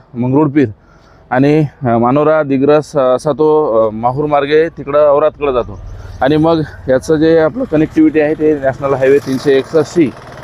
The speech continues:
जे की आपण आर्नीपासून कनेक्ट होतो. आणि आपल्याला जे, अ, समृद्धीला जायचं असेल, तर, अ, शेलू बाजार ही एक, अ, मित्रांनो,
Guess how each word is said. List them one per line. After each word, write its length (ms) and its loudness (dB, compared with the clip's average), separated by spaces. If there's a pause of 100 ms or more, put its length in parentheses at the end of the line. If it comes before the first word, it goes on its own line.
(200)
जे 80 2
की 160 0
आपण 220 0
आर्नीपासून 520 -2
कनेक्ट 320 -2
होतो. 300 -2 (380)
आणि 160 0
आपल्याला 480 0 (320)
जे, 360 2
अ, 420 2
समृद्धीला 580 2
जायचं 400 0
असेल, 260 -10
तर, 280 2
अ, 20 4 (100)
शेलू 160 0
बाजार 380 0
ही 340 -4
एक, 180 -4
अ, 180 2
मित्रांनो, 400 -8